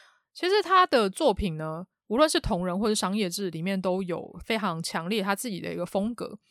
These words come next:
呃，除了画风以外呢，他的人物，他画的少年呢，都是带有一点点阴郁色彩的。然后他的剧情也跟，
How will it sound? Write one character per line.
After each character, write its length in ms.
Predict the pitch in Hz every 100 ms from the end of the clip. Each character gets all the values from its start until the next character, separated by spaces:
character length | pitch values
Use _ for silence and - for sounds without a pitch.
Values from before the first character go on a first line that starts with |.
| - - _ _ _
呃， 160 | 208 202
除 140 | 262
了 80 | 262
画 180 | 262 349
风 180 | 226 233
以 120 | 170
外 200 | 196 180
呢， 180 | 165 165
他 260 | - 202
的 240 | 196 170 160 _
人 240 | 196 185 220
物， 260 | 285 202 _ _
他 120 | - 294
画 160 | 320
的 80 | 190
少 280 | - 277 185
年 200 | 175 160
呢， 100 | 165
都 180 | 170 214
是 160 | - 214
带 200 | 220 180
有 240 | 165 101
一 40 |
点 320 | 185 180 156 -
点 380 | 190 170 165 170
阴 160 | 233 285
郁 160 | 240
色 240 | - 254 -
彩 280 | - -
的。 160 | - 214 _ - - -
然 120 | 233
后 60 |
他 140 | 294 311
的 100 | 247
剧 180 | - 240
情 440 | 220 170 185 202 _ -
也 240 | 196 175
跟， 420 | 160 226 214 214